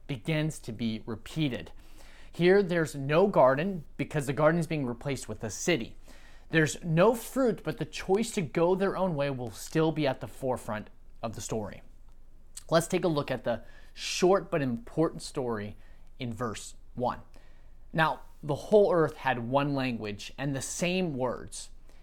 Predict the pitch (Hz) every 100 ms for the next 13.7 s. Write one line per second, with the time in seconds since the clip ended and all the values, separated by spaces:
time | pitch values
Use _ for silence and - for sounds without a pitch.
0 | - 139 151 147 - 196 208 175 147 160
1 | 170 175 175 208 113 117 117 - 127 -
2 | 139 160 185 - 135 120 120 131 113 117
3 | 127 139 143 - 113 101 98 95 104 -
4 | 120 107 - - 139 127 117 - 107 101
5 | 90 - - - - - - - - 139
6 | 143 - 139 151 - - 185 180 180 175
7 | - - 131 127 - - - 147 135 113
8 | 107 123 113 120 131 131 - 127 139 160
9 | 170 - 131 110 95 - 165 185 170 131
10 | 117 107 101 113 62 - - - - -
11 | - 156 165 170 139 - - 170 170 -
12 | 143 127 120 120 113 110 123 117 113 131
13 | 117 - 143 143 147 151 143